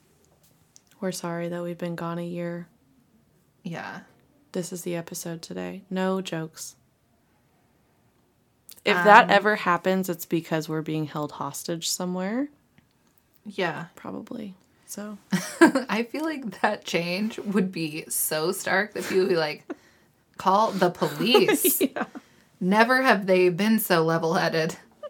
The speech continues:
Speaker 2: <laughs>
Speaker 1: Dude, fucking what episode? F-, the Ed Gein episode? Jail.
Speaker 2: Yep.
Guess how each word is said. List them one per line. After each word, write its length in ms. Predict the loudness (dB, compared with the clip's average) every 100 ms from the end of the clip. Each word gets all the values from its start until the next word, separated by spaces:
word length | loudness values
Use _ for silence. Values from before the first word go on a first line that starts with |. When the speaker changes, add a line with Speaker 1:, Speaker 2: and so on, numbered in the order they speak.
| -18 _ _ 0
Speaker 2:
<laughs> 680 | 2 4 4 4 4 2 -2 _ -8 -6 -4
Speaker 1:
Dude, 540 | -2 2 2 0 -4 -10
fucking 580 | 0 2 4 0 -2 -4 -6
what 260 | 0 2
episode? 440 | 2 0 -2 -4 -6
F-, 180 | -10 -16 -18 -4
the 200 | -2 2
Ed 160 | 0 0
Gein 220 | -2 0
episode? 580 | 0 -2 -2 0 2 0 -4 -20 _ _ _ _ _ _ _ -14
Jail. 400 | -4 -2 -2 -6 _ _ _ _ _ _ _ -20 _ _ _ _ -10
Speaker 2:
Yep. 240 | -10 -10